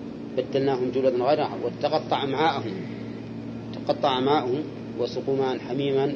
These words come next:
فقطع أمعاءهم." لكن عالم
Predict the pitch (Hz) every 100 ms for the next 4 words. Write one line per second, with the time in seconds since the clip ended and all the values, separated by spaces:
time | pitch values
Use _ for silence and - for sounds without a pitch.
0 | - 117 139 - 127 127 143 - - -
1 | - - 127 123 139 143 113 - - -
2 | - - - - - - 131 - 123 113
3 | 165 175 160